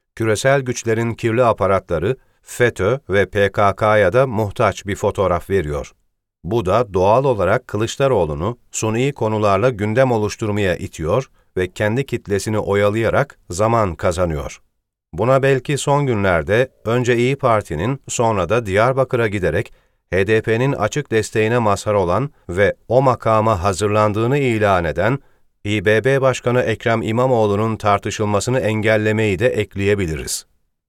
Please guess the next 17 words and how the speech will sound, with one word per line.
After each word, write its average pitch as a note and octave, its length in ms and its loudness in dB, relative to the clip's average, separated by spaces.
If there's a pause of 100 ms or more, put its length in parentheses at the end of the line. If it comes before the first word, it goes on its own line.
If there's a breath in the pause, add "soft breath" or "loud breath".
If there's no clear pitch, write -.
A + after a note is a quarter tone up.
(120)
Kılıçdaroğlu, A#2 880 0 (140)
bürokrasiden G#2+ 760 0
geldiği A2 400 0
için A#2 360 -4 (200)
bürokratik A2+ 640 -2
vesayeti G2 680 0
de F2+ 200 -2 (300)
onun B2+ 280 0
siyaset G#2 580 0
mühendisliği A2 720 -2
yöntemlerini G#2 800 0
de B2+ 220 0
iyi A#2 240 0
biliyor. D2+ 400 -6 (340)
Bu A2 180 -2
yeteneğiyle A2 760 0
de G2+ 200 -2